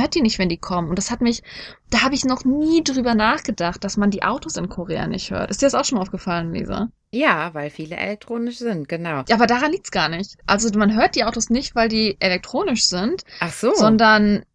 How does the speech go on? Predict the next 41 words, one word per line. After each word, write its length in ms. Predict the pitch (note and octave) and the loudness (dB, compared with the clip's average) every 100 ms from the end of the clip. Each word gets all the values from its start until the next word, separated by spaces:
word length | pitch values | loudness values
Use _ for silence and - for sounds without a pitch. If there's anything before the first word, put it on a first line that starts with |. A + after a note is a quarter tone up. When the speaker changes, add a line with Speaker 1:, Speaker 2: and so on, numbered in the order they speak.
| _ - | _ -4
Speaker 1:
das 200 | A3 A3 | -2 -2
wusste 220 | C#4 D4+ | -2 -2
ich 100 | - | 2
auch 240 | A3+ D#4+ | 2 2
nicht. 220 | G3+ F3 - | 0 -2 -4
Es 140 | - | -4
gibt 180 | B3+ - | -6 0
irgendwie, 420 | A3 A3+ A#3 A3+ - _ | 0 2 0 0 -2 _
gut, 360 | F3+ G3 G#3+ - - _ | -6 0 0 0 -12 _
es 160 | F3 - | -2 2
gibt 100 | A3 | 4
natürlich 220 | G#3 F#3 | 2 -2
sowieso 380 | F3 F3 F#3+ - | -2 -2 0 2
Autos, 480 | E3+ G#3+ A3 G3 | 2 4 2 0
wo 240 | F#3 F#3+ F#3 | 0 2 4
dann 260 | F3+ F3+ | 2 2
die 140 | E3+ - | -2 -2
Autofanatiker 840 | F#3+ F#3 - F3+ F3+ F#3+ G3+ F#3+ | -2 -4 -2 2 2 2 0 0
sagen, 320 | F#3+ E3+ F3+ | 2 0 0
„Oh, 120 | - G#3 | 0 0
das 160 | F#3+ | 4
muss 180 | G#3+ G3+ | 6 6
so 120 | G#3+ | 6
laut 240 | G#3+ G#3+ G#3+ | 6 6 4
wie 80 | G#3+ | 6
möglich 360 | A#3 A#3 G#3 | 6 4 0
sein.“ 120 | F3 | -2
Das 80 | F3 | -6
hast 100 | F3+ | -2
du 40 | G#3+ | -2
in 40 | |
Korea 380 | A3 F#3+ F#3+ F3 | 0 6 6 6
auch 80 | F3+ | 6
mal. 180 | F#3 | 6
Natürlich 240 | B3 G3 G#3+ | 6 6 6
Leute, 220 | G3+ G#3+ | 6 4
die 40 | |
Speaker 2:
<laughs> 0 | |
Oh. 60 | C3 | 0
Speaker 1:
Ferraris 500 | F3+ D#3 F3 A#3 A#3 | 0 2 2 2 0
kaufen 440 | - A3+ A#3 A#3 | 2 4 4 -2